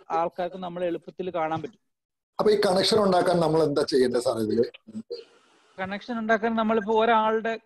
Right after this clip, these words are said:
Speaker 1: connection, നമ്മളിപ്പോ എട്ട് പേര് connection ഉണ്ടെന്നല്ലേ പറഞ്ഞേ?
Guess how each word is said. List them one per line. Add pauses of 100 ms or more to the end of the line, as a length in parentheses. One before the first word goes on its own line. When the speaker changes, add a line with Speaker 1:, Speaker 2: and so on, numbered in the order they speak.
Speaker 1:
connection,
നമ്മളിപ്പോ (340)
എട്ട്
പേര്
connection
ഉണ്ടെന്നല്ലേ
പറഞ്ഞേ?